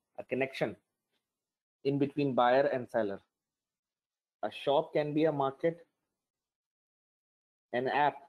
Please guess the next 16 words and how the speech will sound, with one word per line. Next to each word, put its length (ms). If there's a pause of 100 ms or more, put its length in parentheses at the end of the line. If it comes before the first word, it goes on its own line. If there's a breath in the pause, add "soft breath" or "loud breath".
(640)
The 160
Uber 260
app 160
is 100
also 260
a 60
market. 380
It 140
is 80
a 40
digital 460
market 480 (100)
through 140
which 160
you 80
can, 320